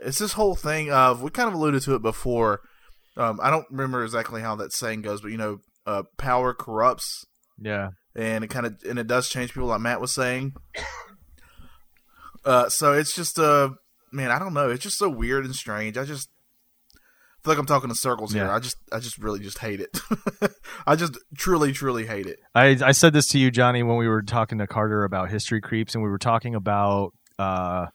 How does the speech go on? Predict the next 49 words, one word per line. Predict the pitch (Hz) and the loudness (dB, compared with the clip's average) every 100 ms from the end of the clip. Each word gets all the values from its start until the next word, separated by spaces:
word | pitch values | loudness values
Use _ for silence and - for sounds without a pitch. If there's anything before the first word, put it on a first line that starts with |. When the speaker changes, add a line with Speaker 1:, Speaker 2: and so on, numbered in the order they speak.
| _ _ _ _ _ _ _ | _ _ _ _ _ _ _
Speaker 2:
the | 131 | 0
comic | 160 156 139 | 4 4 4
book | 113 120 110 | 2 2 2
author, | 101 - 95 90 | 0 0 -2 -2
Warren | 92 120 113 | 0 0 0
Ellis. | 113 120 98 - - | 2 2 2 -2 -8
The | |
stuff | - 113 104 | -4 -2 -2
had | 104 | -4
come | 113 101 | -4 -2
out | 95 92 | -2 -2
about | 90 92 92 | -4 -4 -4
him, | 95 90 87 - | -6 -6 -10 -10
um, | 90 85 85 85 | -8 -8 -8 -8
recently | 98 104 - 104 | -6 -6 -6 -6
as | 92 | -2
well. | 110 113 | 0 2
It's | 101 | 2
like | 160 | 0
this | 240 - | 0 2
whole | 170 160 | 6 6
movement | 127 131 127 127 117 - | 4 2 2 -2 -2 0
overall, | 117 107 104 113 98 | 0 2 2 4 2
right? | 92 104 | -2 -8
It's | 104 | -6
about | 117 131 - | 0 0 0
time | 131 127 120 | -4 -2 -4
that | 101 | -6
people | 123 117 113 | -8 -4 -4
are | 104 | -4
standing | - 107 104 104 | -6 -6 -6 -6
up | 104 101 | -6 -6
and | 98 | -10
calling | - 107 104 | -6 -4 -4
out | 98 98 | -6 -4
all | 107 127 127 | 0 0 0
of | |
these | 113 101 | -2 -6
people | 110 101 98 | -8 -6 -6
in | 95 92 | -4 -4
different | 90 107 101 95 | -6 -6 -6 -8
industries | 95 95 - 104 98 92 | -10 -8 -8 -6 -8 -6
that | 92 | -8
have | 95 - | -8 -8
taken | 104 95 98 98 | -10 -10 -12 -12
advantage | 92 98 95 95 | -10 -10 -8 -10
of | |
their | 87 85 | -10 -12
power. | 104 95 85 | -8 -8 -8